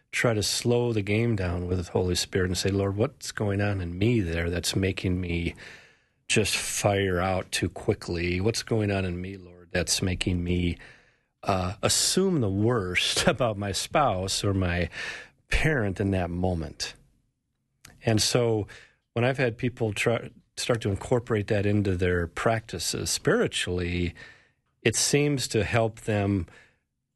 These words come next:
be more proactive in the moment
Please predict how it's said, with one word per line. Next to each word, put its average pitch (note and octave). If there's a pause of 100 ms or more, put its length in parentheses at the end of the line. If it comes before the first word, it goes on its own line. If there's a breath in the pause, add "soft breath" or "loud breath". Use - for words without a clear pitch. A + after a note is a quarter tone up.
(200)
be A2+
more A2
proactive G2+
in G2+
the F#2+
moment G2